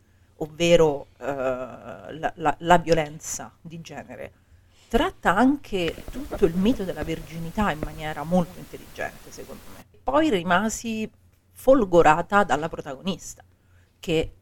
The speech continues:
eh, si chiama Jess Wexler, che vinse il Sundance per questo, per questo film, ed è di una bravura perché interpreta un personaggio che non è,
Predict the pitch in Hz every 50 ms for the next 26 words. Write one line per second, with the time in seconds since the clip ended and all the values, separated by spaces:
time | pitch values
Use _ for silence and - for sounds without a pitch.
0 | - _ - - _ _ _ - 123 92 101 - - - - 165 160 156 156 160
1 | 160 185 202 - - 175 156 123 - - - - 160 165 202 - - - 190 170
2 | - - - 359 415 262 185 - - 156 151 - - - 185 160 143 147 151 147
3 | 143 143 - - - - - 139 - _ _ _ _ 175 175 170 - - - 156
4 | 147 - - - - - 160 147 147 143 143 143 - 165 156 147 - - - -
5 | 165 156 - - 160 - - - - - - - 165 202 262 - _ _ _ -
6 | - - _ _ _ _ _ _ - 202 202 262 - - - - - - 160 160
7 | 165 160 170 170 160 - 175 170 175 165 175 208 247 269 285 285 294 294 285 -
8 | - - - - 165 165 - 240 277 - - - - 156 156 - - - - -
9 | 233 240 220 247 - 135 120 135 160 190 233 226 -